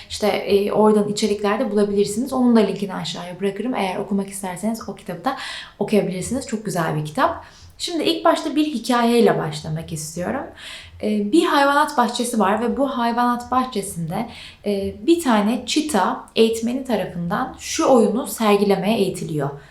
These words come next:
Bir araba, arabanın önünde böyle pis pembe bir, e, tavşan peluş oyuncağı var,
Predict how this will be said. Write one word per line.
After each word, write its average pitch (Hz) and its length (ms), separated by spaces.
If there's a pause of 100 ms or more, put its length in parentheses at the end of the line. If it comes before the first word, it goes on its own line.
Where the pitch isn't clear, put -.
(160)
Bir 302 80
araba, 220 520
arabanın 220 500
önünde 220 540 (260)
böyle 240 300
pis - 400
pembe 233 400
bir, 214 320 (160)
e, 190 240
tavşan 214 540
peluş 214 280
oyuncağı 196 540
var, 359 240